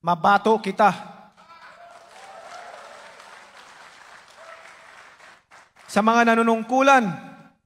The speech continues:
sa ating pamahalaan na patuloy na nagsasamantala at nagnanakaw sa kaban ng bayan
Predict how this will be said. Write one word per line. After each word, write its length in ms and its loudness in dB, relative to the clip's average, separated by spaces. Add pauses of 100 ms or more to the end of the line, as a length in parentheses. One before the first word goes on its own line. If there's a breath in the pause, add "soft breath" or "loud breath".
sa 240 0
ating 240 -6
pamahalaan 800 0 (560)
na 160 -2
patuloy 880 2 (160)
na 160 -8
nagsasamantala 840 0 (600)
at 160 -12
nagnanakaw 880 0
sa 160 -2
kaban 400 0
ng 80 -8
bayan 400 -2